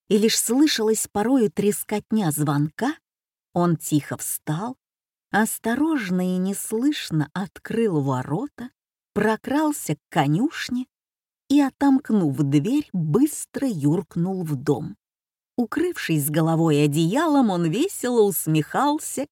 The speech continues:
и подмигивал сам себе. «Что, объела, а? Недолго ты, матушка, поцарствовала. Драмадер окаянный. Сволокут тебя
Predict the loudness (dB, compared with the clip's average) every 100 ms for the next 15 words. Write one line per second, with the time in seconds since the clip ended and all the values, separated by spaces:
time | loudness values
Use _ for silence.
0 | -4 -4 -2 -2 0 0 2 0 2 2
1 | 2 0 0 2 2 2 -4 -4 -2 -2
2 | -4 _ _ _ _ -8 -4 2 4 4
3 | 2 0 2 2 0 0 4 4 4 0
4 | -10 _ 0 4 4 2 -4 _ _ _
5 | _ -2 0 0 0 0 0 0 0 2
6 | 2 2 0 -2 -6 -6 -2 0 0 -2
7 | -4 -6 -8 -6 -6 -8 -14 _ _ _
8 | -6 0 2 4 4 2 4 4 2 0
9 | 2 0 2 2 2 0 -4 -10 _ _
10 | -16 -10 -4 0 0 0 -4 -8 _ -6
11 | -4 0 0